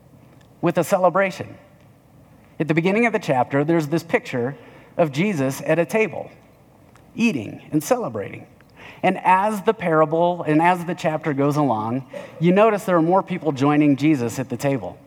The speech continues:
There's a shepherd who, who found his lost sheep. There's a woman who found her lost coin. There are their neighbors there.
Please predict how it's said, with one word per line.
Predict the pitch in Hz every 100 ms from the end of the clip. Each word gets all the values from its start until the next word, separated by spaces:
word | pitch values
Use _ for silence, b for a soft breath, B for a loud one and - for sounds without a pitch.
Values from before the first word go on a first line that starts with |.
| - - - - - - B B B -
There's | 165
a | 151
shepherd | - 156 147 165 175 185 - - - - _ - _ _ -
who, | 170 151 147
who | 143
found | 135 139 131 147
his | 143 123
lost | 120 123 123
sheep. | - 117 151 - - - - - - _ _ _ b b b b b b -
There's | 160 151 131 143
a | 151
woman | 139 139 156 180 180 -
who | 151
found | 127 123 120 127 143 - - - -
her | -
lost | 131 117 117 - - - -
coin. | - 113 101 110 - - _ _ _ _ _ _ _ B B -
There | 180
are | 175 170
their | 156 147
neighbors | 127 123 131 131
there. | 120 123 123 131